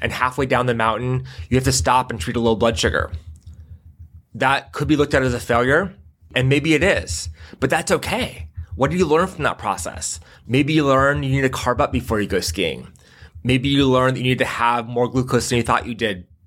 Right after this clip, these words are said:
when you go skiing. We can learn from our failures, but we can't learn from them unless we have the opportunity to have them. If we get the possibility of failure out of our way, if all we do is work hard to make sure the possibility of failure is not in our way,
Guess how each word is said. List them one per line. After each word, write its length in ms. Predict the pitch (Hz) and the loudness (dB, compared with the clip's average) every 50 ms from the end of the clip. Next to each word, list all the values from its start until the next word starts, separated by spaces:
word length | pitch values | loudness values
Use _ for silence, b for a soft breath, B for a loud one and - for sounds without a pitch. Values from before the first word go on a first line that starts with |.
| _ _ - - - - - - | _ _ -20 -20 -20 -20 -4 0
when 140 | 135 131 123 | 2 4 4
you 100 | 120 113 | 4 2
go 140 | 117 110 107 | 2 2 0
skiing. 500 | - - - 107 95 82 78 85 90 B B B B B B B B B - | 0 -2 -2 -2 -2 -2 -4 -6 -10 B B B B B B B B B -2
We 100 | - 131 | 0 2
can 180 | 131 156 139 | 2 2 4
learn 200 | 127 135 147 175 | 4 4 2 2
from 100 | 170 - | 0 0
our 120 | 165 123 104 | 0 0 0
failures, 480 | - - 95 87 78 55 57 95 80 | 0 -2 -2 -2 -2 -4 -4 -6 -2
but 100 | - 143 | 0 0
we 100 | 131 139 | 2 2
can't 400 | 135 - - - 170 202 165 - | 0 -2 -2 0 0 0 2 2
learn 180 | 127 131 143 156 | 2 2 2 2
from 120 | 160 160 139 | 0 2 2
them 160 | 123 117 113 | 2 2 2
unless 260 | 110 113 113 110 - | 2 0 0 0 -2
we 120 | 117 113 107 | -4 -4 -2
have 160 | 107 113 98 | -4 -4 -2
the 80 | 113 | -2
opportunity 400 | 78 90 - - - 117 110 101 | -4 -4 -4 -6 -6 -4 -2 -2
to 60 | 92 90 | -2 -2
have 340 | 80 - 104 110 - 85 | 0 0 0 0 -2 -4
them. 240 | - - - 80 - - - - - - - - - b b b b b b b b b b b b b b b - | -10 -10 -12 -12 -12 -14 -16 -16 -18 -20 -20 -20 -20 b b b b b b b b b b b b b b b -4
If 160 | 131 139 131 | -4 -2 0
we 80 | 151 135 | 0 0
get 100 | 165 - | 0 0
the 80 | 170 - | 0 -2
possibility 540 | - - 151 143 - - 123 131 135 131 | -2 -2 -4 -2 -2 -4 -2 0 0 0
of 80 | 120 113 | 0 0
failure 320 | - - 120 120 120 123 - | 0 0 2 2 2 0 2
out 160 | 101 113 113 | 0 0 -2
of 80 | 104 113 | 0 0
our 140 | 110 107 | -2 0
way, 500 | 101 95 107 107 107 107 104 98 90 - B B B B B - | 0 0 0 2 2 2 0 0 -2 -6 B B B B B -2
if 140 | 131 131 131 | -2 0 2
all 160 | 135 143 156 | 2 2 4
we 140 | 170 185 160 | 4 2 2
do 480 | 107 113 127 127 123 120 110 101 - - - - _ _ - - - - - - - - - | 2 2 2 4 4 2 0 -2 -4 -10 -20 -20 _ _ -20 -16 -14 -14 -14 -12 -6 -2 0
is 140 | 139 131 131 | 0 0 0
work 200 | 110 131 127 127 | 0 0 0 0
hard 440 | - - - 113 117 120 117 113 - | -2 -2 0 2 4 4 4 2 -2
to 80 | - 110 | -2 -2
make 180 | 113 113 110 | -2 -2 0
sure 160 | - - 120 | 0 0 0
the 200 | 110 113 113 - - | 2 2 2 0 -2
possibility 500 | - - - 117 - - 104 117 117 113 | -4 -4 -2 -2 -2 -2 0 2 2 2
of 60 | 107 | 0
failure 340 | 110 - 101 104 110 113 110 | 0 0 2 2 4 4 2
is 140 | 107 - - | 2 0 0
not 160 | 107 98 90 | -2 -2 0
in 80 | 85 104 | 0 0
our 120 | 104 101 | 0 0
way, 320 | 92 92 92 101 139 165 | 2 2 2 2 0 -2